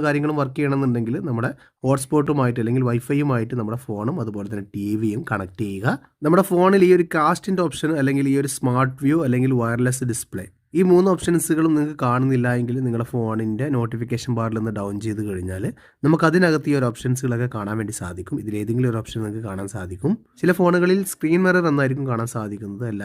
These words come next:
എങ്കിൽ മിറർ ഷെയർ എന്നും കാണാൻ വേണ്ടി സാധിക്കും. അതിനുശേഷം നിങ്ങളുടെ മൊബൈലും അതുപോലെ തന്നെ ടി വിയും ഒരേ വൈഫൈയിൽ കണക്ട് ചെയ്തതിന് ശേഷം ഇതിലുള്ള ഏതെങ്കിലും ഒരു സെറ്റിംഗ്സ് ഓപ്പൺ ചെയ്ത് കഴിഞ്ഞാൽ നമ്മുടെ ഫോണും ടി വിയും തന്നെ കണക്ട് ചെയ്യാൻ വേണ്ടി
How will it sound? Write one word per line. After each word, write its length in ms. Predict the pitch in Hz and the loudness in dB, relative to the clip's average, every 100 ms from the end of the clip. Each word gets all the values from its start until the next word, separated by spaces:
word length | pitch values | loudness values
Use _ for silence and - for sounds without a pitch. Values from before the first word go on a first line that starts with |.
| 101 | -8
എങ്കിൽ 180 | 101 113 262 - - _ | -6 -4 -4 -8 -20 _
മിറർ 220 | 135 156 180 | 4 4 2
ഷെയർ 240 | 160 143 135 | 0 2 2
എന്നും 180 | 127 180 | 2 2
കാണാൻ 180 | 156 120 113 | 0 0 -2
വേണ്ടി 140 | 104 - | -6 -8
സാധിക്കും. 420 | 92 92 110 196 - _ 139 | -10 -10 -4 -4 -6 _ 4
അതിനുശേഷം 400 | 202 196 185 190 | 6 6 4 2
നിങ്ങളുടെ 220 | 165 180 165 | 4 2 2
മൊബൈലും 380 | 143 143 139 180 | 2 2 2 2
അതുപോലെ 260 | 147 139 135 131 | 0 0 0 0
തന്നെ 140 | 131 127 | 0 2
ടി 80 | 123 | 2
വിയും 140 | 127 151 | 2 0
ഒരേ 140 | 120 120 | 0 0
വൈഫൈയിൽ 500 | 113 110 - 113 104 170 117 | 0 -2 -4 -4 -4 -4 -4
കണക്ട് 260 | 107 - | -6 -4
ചെയ്തതിന് 320 | 117 104 104 107 | -4 -4 -6 -8
ശേഷം 320 | 107 95 - 202 262 | -8 -8 -4 -4 0
ഇതിലുള്ള 300 | 165 170 165 165 | 2 4 4 4
ഏതെങ്കിലും 260 | 156 160 156 | 4 2 2
ഒരു 80 | 160 | 0
സെറ്റിംഗ്സ് 400 | 147 131 147 143 131 | -2 0 -2 0 -2
ഓപ്പൺ 260 | 127 127 147 143 | -2 -2 -2 0
ചെയ്ത് 180 | 139 131 | 2 2
കഴിഞ്ഞാൽ 400 | 123 113 110 104 139 254 - - - | 2 0 -4 -2 -4 -4 -10 -16 -2
നമ്മുടെ 220 | 131 135 131 | 2 2 2
ഫോണും 340 | 127 120 139 180 147 | 0 0 0 -2 0
ടി 100 | 123 117 | 2 2
വിയും 180 | 120 123 120 | 2 0 -2
തന്നെ 160 | 110 131 | -4 -2
കണക്ട് 280 | 110 104 - | -4 -6 -2
ചെയ്യാൻ 160 | 120 113 | 0 0
വേണ്ടി 140 | 104 | -4